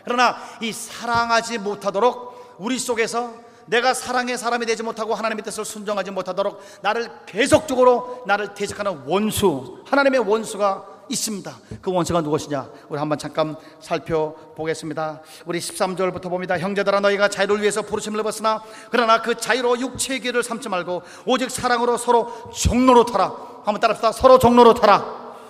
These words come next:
할렐루야. 우리 하나님은, 예수님은 섬김을 받으러 온 것이 아니라 섬기려 온 것을 믿습니다. 예, 예수님께서 "나는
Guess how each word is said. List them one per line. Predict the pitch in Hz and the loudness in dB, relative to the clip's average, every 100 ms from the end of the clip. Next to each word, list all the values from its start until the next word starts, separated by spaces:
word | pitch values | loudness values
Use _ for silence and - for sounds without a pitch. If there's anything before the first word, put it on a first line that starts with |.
| - - - - - - - - | -20 -20 -20 -20 -20 -20 -20 -6
할렐루야. | 202 226 233 247 202 - - - - | 2 6 10 10 10 4 -8 -12 -10
우리 | 196 208 | -2 0
하나님은, | 226 233 233 233 214 - - - | 2 2 -2 -4 -8 -18 -20 -10
예수님은 | 190 214 240 233 233 - | -6 -4 -4 -4 -6 -2
섬김을 | - - 254 240 233 | 2 2 2 0 0
받으러 | - 214 220 | 0 0 -2
온 | 220 | -4
것이 | 208 214 | -6 -4
아니라 | 208 202 202 - - | -2 -2 -6 -18 -14
섬기려 | - - 233 233 220 214 208 214 - - - | -8 -2 0 0 2 2 0 -4 -14 -14 -10
온 | 190 | -6
것을 | 190 190 190 180 - - | -4 -4 -4 -6 -12 -14
믿습니다. | - - 190 156 123 - - - - - - | -6 -2 0 0 -4 -8 -18 -20 -20 -20 -16
예, | 135 175 | -10 -4
예수님께서 | 208 220 214 214 220 | -2 -2 -8 -6 -4
"나는 | 214 220 | -4 -6